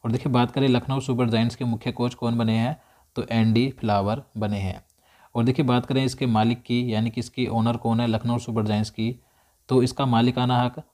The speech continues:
आरपीएसजी ग्रुप के पास है। आरपीएसजी ग्रुप यानी कि आरपी संजीव गोयनका ग्रुप, जिसके चेयरमैन है संजीव गोयनका,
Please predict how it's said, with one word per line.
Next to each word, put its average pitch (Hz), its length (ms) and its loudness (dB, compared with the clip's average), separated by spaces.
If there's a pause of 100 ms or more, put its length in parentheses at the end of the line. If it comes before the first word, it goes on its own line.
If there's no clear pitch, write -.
आरपीएसजी 120 680 0
ग्रुप 113 340 -4
के 117 200 -6 (140)
पास 107 300 -4
है। 98 260 -8
आरपीएसजी 123 560 0
ग्रुप 127 260 0
यानी 113 220 2
कि 123 240 -2 (300)
आरपी 113 400 0
संजीव 113 420 -4
गोयनका 110 680 -4
ग्रुप, 104 300 -6 (380)
जिसके 113 260 -4
चेयरमैन 120 520 2
है 120 80 0
संजीव 104 520 -2 (160)
गोयनका, 98 680 -6